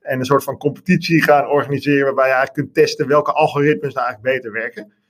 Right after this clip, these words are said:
En dat hebben we toen gedaan. En dat, eh, ja, dat stond toen eigenlijk op zichzelf. En toen heb ik een etentje gehad, eh, waar Alwin ook bij was. En die zei toen, na een paar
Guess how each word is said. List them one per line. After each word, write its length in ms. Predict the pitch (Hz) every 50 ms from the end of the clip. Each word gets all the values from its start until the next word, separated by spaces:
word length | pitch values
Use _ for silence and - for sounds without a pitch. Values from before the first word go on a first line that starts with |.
| _ _ _ _ -
En 100 | - 160
dat 80 | 202
hebben 180 | 233 220 175 -
we 60 | 208
toen 80 | 190 147
gedaan. 540 | 143 151 165 175 147 135 160 190 160 - _
En 160 | - 151 156
dat, 180 | 156 175 175 170
eh, 640 | 165 160 160 160 160 160 160 160 160 156 151 147
ja, 200 | - 196 175 120
dat 140 | 127 160 160
stond 180 | - 202 170 160
toen 100 | 202 202
eigenlijk 140 | 180 156 151
op 180 | - - -
zichzelf. 240 | - 214 226 247 -
En 80 | 170 160
toen 120 | 175 170
heb 80 | 180 170
ik 60 | 170
een 200 | 165 160 165 196
etentje 360 | 240 247 220 190 165 - 160
gehad, 380 | - 147 147 151 156 151 - 147
eh, 60 | 143 139 135 135 135 127 127 123 - _ - - _ _ _
waar 120 | - 135 -
Alwin 320 | 165 185 233 220 196 151
ook 100 | 139 139
bij 220 | 135 127 127 123
was. 240 | 120 131 156 175 -
En 120 | 139 143 143
die 100 | 180 185
zei 220 | 196 147 139 135
toen, 220 | - 147 147 160
na 120 | 160 139 127
een 100 | 127 127
paar 200 | 143 139 139